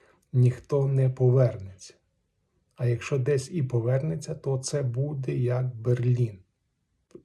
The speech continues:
Президент України заявив, що я прямо сказав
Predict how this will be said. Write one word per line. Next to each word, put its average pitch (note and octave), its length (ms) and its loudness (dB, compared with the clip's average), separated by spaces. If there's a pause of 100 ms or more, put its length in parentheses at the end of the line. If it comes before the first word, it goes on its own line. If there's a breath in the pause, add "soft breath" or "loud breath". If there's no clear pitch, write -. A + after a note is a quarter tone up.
(300)
Президент B2+ 440 2
України B2+ 520 0 (800)
заявив, B2+ 520 4
що A#2+ 320 -4 (500)
я C3 400 4 (520)
прямо C#3 440 0
сказав B2+ 600 2